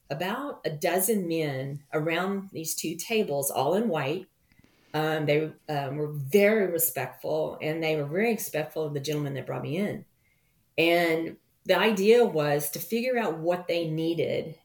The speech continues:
and how what I knew could help them do what they needed to do. So these would be called inside facilitators, but they're offenders. Because we don't have enough volunteers going in,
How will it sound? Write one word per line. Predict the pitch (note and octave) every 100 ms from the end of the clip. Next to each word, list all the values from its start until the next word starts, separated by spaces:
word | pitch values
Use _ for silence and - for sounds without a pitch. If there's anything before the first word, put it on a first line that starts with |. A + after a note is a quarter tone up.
| -
and | D#3
how | C#3+ F#3+ F#3 F#3+
what | E3 E3 -
I | D#3 E3
knew | D#3+ E3+ D#3+ D3+
could | - C#3+
help | - G#3+ G#3 -
them | B2 C#3
do | C#3 C#3
what | -
they | C3+
needed | C3+ C3 -
to | -
do. | G3+ G3+ - - _ _ _ _ _ _
So | - F#3+ F3+ F3
these | F3 A#3 C4+ C#4
would | G#3+ F3
be | F3+
called | - E3+ D3 D#3+ D3+ -
inside | F3+ F#3 F#3 E3 D#3 D3+
facilitators, | - - C#3 C#3+ - A2+ - - - - - _ _ _
but | D3 F3 E3+
they're | F3+ D#3+
offenders. | D#3+ B3+ A#3+ - - - - _ _ _ _
Because | F3 F3+ F#3+ F#3+ F#3+
we | F3+
don't | D3 - D4+ -
have | - E3 E3 E3 E3
enough | D#3+ D3 -
volunteers | C#3+ C#3+ D3 G#3+ G#3+ E3+ D#3 -
going | D#3+ D#3 D3
in, | F3+ G#3 C#3+ C#3 D3